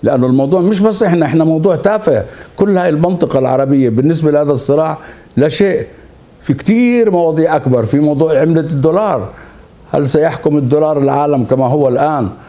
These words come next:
ولا نعمل جحل-، عملة جديدة كما تطالب الصين؟ هل الحقوق الملكية الفكرية اللي بيطالب فيها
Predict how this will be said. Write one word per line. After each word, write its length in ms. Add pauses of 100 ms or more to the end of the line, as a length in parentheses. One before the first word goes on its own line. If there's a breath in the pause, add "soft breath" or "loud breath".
(200 loud breath)
ولا 280
نعمل 340
جحل-، 560
عملة 300
جديدة 480
كما 280
تطالب 500
الصين؟ 540 (920 loud breath)
هل 180
الحقوق 480
الملكية 440
الفكرية 440
اللي 140
بيطالب 480
فيها 400